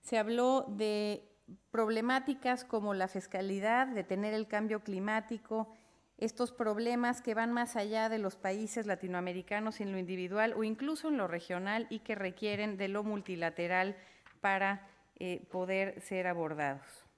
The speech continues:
Se habló de las mejores prácticas globales y qué tanto estas mejores prácticas globales son aplicables a la región latinoamericana.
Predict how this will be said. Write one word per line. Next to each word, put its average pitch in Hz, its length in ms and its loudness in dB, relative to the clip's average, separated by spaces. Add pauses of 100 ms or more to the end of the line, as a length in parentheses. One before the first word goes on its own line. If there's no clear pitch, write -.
(1500)
Se 240 140 2
habló 254 180 4
de 269 80 6
las 254 160 4
mejores 233 460 2
prácticas 233 560 0
globales 233 800 0 (480)
y 226 240 -4
qué 233 200 -2
tanto 226 680 0 (320)
estas 208 440 -8
mejores 202 420 -8
prácticas 196 500 -8
globales 208 600 -4 (800)
son 214 360 0
aplicables 196 800 0
a 190 120 2
la 190 140 0
región 185 520 -2
latinoamericana. 151 920 -2